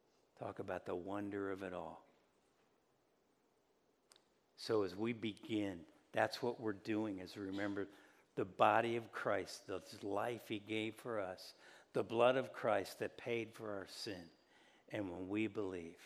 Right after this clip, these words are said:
we're forgiven. And we're told in the New Testament that we should continue to remember Christ's death until he comes back again. And that's why on the last day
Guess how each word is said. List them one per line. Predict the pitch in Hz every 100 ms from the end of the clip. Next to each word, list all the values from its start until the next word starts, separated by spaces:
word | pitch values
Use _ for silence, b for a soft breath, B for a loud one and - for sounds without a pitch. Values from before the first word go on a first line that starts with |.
| - _ _ _ _ _ _ _ _ -
we're | 98
forgiven. | - - 90 82 - - _ _ _ _ _ _ - - _ - - B B B B B _ -
And | 110
we're | 101 113
told | - 127 123 110
in | 107 104
the |
New | 101 107
Testament | 104 117 104 98 - 90 90 - _ _ _ _ -
that | 104 113
we | 113
should | 107 - 117 -
continue | - 98 - - 131 117
to | 104
remember | 98 101 95 98 95 - -
Christ's | 113 107 - -
death | 107 90 82 - B B B
until | 107 - 113 95
he | 95
comes | - 92 - -
back | 92 92
again. | 107 98 90 82 - B B
And | - 104 90
that's | 87 104 110 -
why | 120 101 92
on | 87 85
the |
last | 85 90 104 101 -
day | 110 92 80